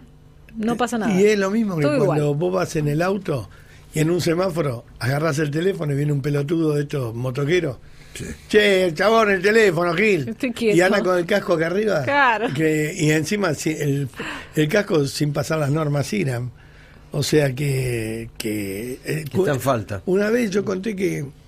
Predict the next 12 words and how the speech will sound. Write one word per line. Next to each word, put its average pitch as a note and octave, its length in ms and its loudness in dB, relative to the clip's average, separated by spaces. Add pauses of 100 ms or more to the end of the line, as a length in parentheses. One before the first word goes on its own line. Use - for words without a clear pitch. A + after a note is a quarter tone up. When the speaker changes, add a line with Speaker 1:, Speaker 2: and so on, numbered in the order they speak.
(140)
Speaker 2:
estaba F#3+ 340 -4
parado F3 840 -2
en B2+ 800 -2 (960)
Uruguay, F#3+ 560 2
fondo F#3 260 -2
de E3+ 80 0
la D3 120 0
legua, G#2 460 -6 (260)
Speaker 1:
Sí. - 120 -2
Speaker 2:
en E3+ 100 0
un E3 80 -4
semáforo, C3+ 600 -4